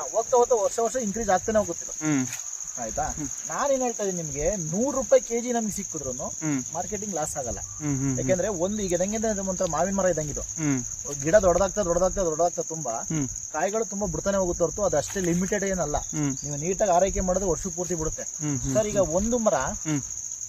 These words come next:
Speaker 1: ಆ, ಕಮ್ಮಿ ಅಂದ್ರೆ ನಲವತ್ತು ಕೆಜಿ ಇಟ್ಕೊಳ್ಳಿ.
Speaker 2: ಹ್ಮ್.
Speaker 1: ನಂದು, ನಂದು ನೂರು ಗಿಡ ಇದೆ, ನನ್ ತಗೊಳ್ಳೋಣ ಉದಾಹರಣೆ,
Speaker 2: ಹ್ಮ್.
Speaker 1: ಬೇರೆಯವ್ರದ್ದು ಬೇಡ.
Speaker 2: ಹ್ಮ್.
Speaker 1: ನೂರು ಗಿಡ ಇದೆ.
Speaker 2: ಹ್ಮ್.
Speaker 1: ಈಗ ಕಮ್ಮಿ ಅಂದ್ರೆ ನಾವು ಒಂದು ಗಿಡಕ್ಕೆ ನಲವತ್ತು ಕೆಜಿ ಆದ್ರೆ,
Speaker 2: ಹ್ಮ್.
Speaker 1: ನೂರು ಗಿಡಕ್ಕೆ ಎಷ್ಟಾಯ್ತು ಸರ್?
Speaker 2: ಹ್ಮ್.
Speaker 1: ನಾಲ್ಕು ಸಾವಿರ ಎಂಟು ನೂರು ರೂಪಾಯಿ ಹೊಡೆದ್ರೆ ನಾವ್ ಎಷ್ಟಾಯ್ತು?
Speaker 2: ಹ್ಮ್.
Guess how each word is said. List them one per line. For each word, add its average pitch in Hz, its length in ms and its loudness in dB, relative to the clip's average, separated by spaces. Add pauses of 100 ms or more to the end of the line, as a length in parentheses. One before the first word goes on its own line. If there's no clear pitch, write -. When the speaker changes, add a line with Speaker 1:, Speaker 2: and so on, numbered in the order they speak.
(140)
Speaker 1:
ಆ, 131 300 -2
ಕಮ್ಮಿ 226 300 0
ಅಂದ್ರೆ 240 140 4
ನಲವತ್ತು 202 300 6
ಕೆಜಿ 214 120 0
ಇಟ್ಕೊಳ್ಳಿ. 160 340 0
Speaker 2:
ಹ್ಮ್. 147 360 0
Speaker 1:
ನಂದು, 214 200 0
ನಂದು 185 380 0
ನೂರು 214 200 4
ಗಿಡ 196 100 0
ಇದೆ, 147 140 0
ನನ್ 143 220 -2
ತಗೊಳ್ಳೋಣ 185 280 4
ಉದಾಹರಣೆ, 135 320 0
Speaker 2:
ಹ್ಮ್. 120 160 -8
Speaker 1:
ಬೇರೆಯವ್ರದ್ದು 165 280 2
ಬೇಡ. 123 100 -2
Speaker 2:
ಹ್ಮ್. 135 520 -2
Speaker 1:
ನೂರು 233 180 4
ಗಿಡ 208 120 4
ಇದೆ. 180 240 8
Speaker 2:
ಹ್ಮ್. 143 420 -2 (560)
Speaker 1:
ಈಗ 170 100 2
ಕಮ್ಮಿ 226 400 2
ಅಂದ್ರೆ 254 180 4
ನಾವು 240 140 0
ಒಂದು 233 260 0
ಗಿಡಕ್ಕೆ 208 320 0
ನಲವತ್ತು 202 260 2
ಕೆಜಿ 190 180 2
ಆದ್ರೆ, 131 200 2
Speaker 2:
ಹ್ಮ್. 151 340 -2 (240)
Speaker 1:
ನೂರು 220 140 2
ಗಿಡಕ್ಕೆ 226 240 -2
ಎಷ್ಟಾಯ್ತು 202 260 -4
ಸರ್? 214 140 -6
Speaker 2:
ಹ್ಮ್. - 80 -10
Speaker 1:
ನಾಲ್ಕು 285 220 0
ಸಾವಿರ 240 160 4
ಎಂಟು 226 160 0
ನೂರು 214 180 0
ರೂಪಾಯಿ 214 140 0
ಹೊಡೆದ್ರೆ 208 180 0
ನಾವ್ 202 120 0
ಎಷ್ಟಾಯ್ತು? 185 340 -4
Speaker 2:
ಹ್ಮ್. 147 480 -2